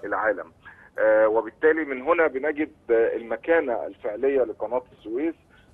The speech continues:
آه، بنجد أهمية هذا الممر الملاحي ليس فقط على مستوى الاقتصاد المصري، ولكن على مستوى الاقتصاد العالمي. ويمكن دي نقطة مهمة جدًا، وفي ظل تعطل سلاسل التوريد والإمداد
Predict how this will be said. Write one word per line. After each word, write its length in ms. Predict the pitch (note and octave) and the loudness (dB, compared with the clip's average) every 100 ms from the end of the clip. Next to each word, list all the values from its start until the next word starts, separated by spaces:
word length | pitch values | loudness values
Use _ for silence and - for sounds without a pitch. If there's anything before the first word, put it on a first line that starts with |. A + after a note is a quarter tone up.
| - | 0
آه، 120 | - | 0
بنجد 500 | A2 A#2+ D3 D3+ - | 0 -2 -2 -4 -4
أهمية 720 | A2+ A#2+ C#3 C#3+ C#3 F3 D3+ A#2+ | -2 -2 -2 -4 -6 -6 -4 -6
هذا 420 | B2+ C3+ B2 A#2 G2+ | -2 -2 0 -2 -2
الممر 460 | G#2 G#2 C3 C3+ | -8 0 0 2
الملاحي 540 | B2 G#2+ A#2 D3 D3 A#2+ | -4 -4 -2 -2 -2 -4
ليس 240 | C3+ E3+ | -2 -2
فقط 480 | - - C#3+ C#3 B2 | -8 -6 -4 -4 -4
على 220 | A2 B2+ | -2 -2
مستوى 400 | A#2 - C3 C3+ | -4 -8 -2 0
الاقتصاد 640 | B2 - - - - C3+ B2+ | 0 -4 -14 -16 -6 -4 -4
المصري، 560 | A#2 D3 - D#3+ D#3 - _ - | -6 -6 -6 -8 -8 -10 _ -4
ولكن 460 | A2 D#3+ F3 C#3+ | 0 0 0 -6
على 340 | A2 C3 C#3+ C#3 | -4 -2 0 0
مستوى 580 | A2 _ C3 C3+ C3 - | -2 _ -2 0 0 -2
الاقتصاد 680 | - - - G#2 C#3 C#3+ - | -8 -16 -18 -6 0 0 0
العالمي. 580 | A2 F#2+ G#2 G#2 F2 E2 _ - _ | -6 -4 -6 -6 -12 -20 _ -20 _
ويمكن 360 | A2+ D#3 D#3+ C#3 | -4 -2 -4 -4
دي 100 | E3 | -2
نقطة 300 | E3 C#3 D3 | 0 -2 -4
مهمة 380 | B2+ C3+ D3+ C3+ | -6 -6 -4 -4
جدًا، 440 | C#3+ C#3 C#3+ C#3 - _ - | -4 -2 -2 -2 -8 _ -6
وفي 220 | G2+ B2 A2+ | -6 -4 -6
ظل 320 | C#3+ F3+ C#3 A2 | -2 -2 -2 -2
تعطل 440 | A2 B2+ D3+ B2+ A2+ | -2 0 -2 -4 -8
سلاسل 380 | G#2+ B2 D3+ B2 | -2 -2 -2 -8
التوريد 540 | G#2+ _ G2+ G#2+ C#3+ A#2+ | -12 _ -4 -2 -4 -2
والإمداد 680 | G2+ - - G2+ C3+ C#3 | -2 -4 -16 -2 0 0